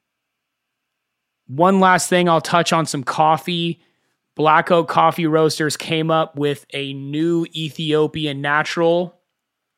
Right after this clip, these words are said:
I love it. I've almost drank half the bag so far. I posted a bunch about it on my gram. It is a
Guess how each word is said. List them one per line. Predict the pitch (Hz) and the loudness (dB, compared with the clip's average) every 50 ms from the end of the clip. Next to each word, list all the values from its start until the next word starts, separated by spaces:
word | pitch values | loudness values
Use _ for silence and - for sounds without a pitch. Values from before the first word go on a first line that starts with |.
| _ _ _ _ _ _ - | _ _ _ _ _ _ -4
I | 135 135 139 143 143 147 143 143 143 127 - _ _ _ _ _ _ _ _ | -2 0 0 2 0 0 0 -2 -4 -6 -10 _ _ _ _ _ _ _ _
love | - 120 127 135 139 147 156 156 | -16 -8 -4 0 2 2 2 2
it. | 175 180 185 180 - _ - | 2 2 0 0 -4 _ -4
I've | 135 135 131 | -4 -4 -2
almost | - - 147 151 151 151 151 151 127 117 | -2 0 0 0 0 0 -2 -4 -4 -6
drank | 117 131 139 143 147 151 156 143 - | -6 -4 -2 0 0 0 -2 -4 -6
half | - - - 147 143 143 143 143 - | -6 -6 -2 0 0 0 0 -2 -4
the | - 135 | -8 -6
bag | 123 131 131 135 139 143 151 151 - | -4 -2 -2 0 0 0 -2 -4 -6
so | - - 156 156 151 | -6 -4 -2 -2 -2
far. | - 175 165 170 170 175 175 180 185 180 180 _ _ _ _ _ _ _ _ _ _ _ _ _ _ _ _ - | 0 2 4 6 6 6 6 4 2 0 -4 _ _ _ _ _ _ _ _ _ _ _ _ _ _ _ _ -4
I | 135 131 | -2 -2
posted | 120 - - 156 151 143 - - 151 | -2 -2 0 0 0 0 -2 -2 -4
a | 147 | -2
bunch | 127 135 143 143 143 | 0 0 -2 -2 -2
about | 151 139 143 139 139 | -4 -2 0 0 0
it | 139 139 | 0 0
on | 139 135 | -2 -2
my | 131 123 123 | -2 -4 -6
gram. | 123 123 139 147 156 165 170 170 170 170 170 170 170 - _ _ _ _ _ _ _ _ _ _ _ - | -6 -4 0 0 2 2 2 2 2 0 0 -2 -4 -6 _ _ _ _ _ _ _ _ _ _ _ -2
It | 147 151 156 156 - 151 | -2 -2 -2 -2 -2 0
is | 151 151 151 156 151 139 139 - | 0 2 2 2 0 0 -2 -2
a | - 139 143 143 143 143 139 139 139 131 127 | -2 0 2 4 2 2 2 0 -2 -4 -6